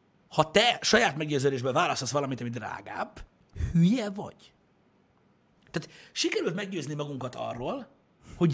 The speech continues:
nemhogy, nemhogy a luxus nem választjuk, mert nincs rá pénzünk.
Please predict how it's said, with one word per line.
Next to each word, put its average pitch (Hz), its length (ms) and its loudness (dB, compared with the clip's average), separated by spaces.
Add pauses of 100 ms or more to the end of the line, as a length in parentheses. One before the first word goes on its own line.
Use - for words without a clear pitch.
nemhogy, 269 540 4 (180)
nemhogy 311 360 -2
a 160 40 2
luxus 185 380 -2
nem 196 160 -2
választjuk, 131 680 -6 (160)
mert 135 140 -6
nincs 143 160 -8
rá 123 100 -8
pénzünk. - 540 -18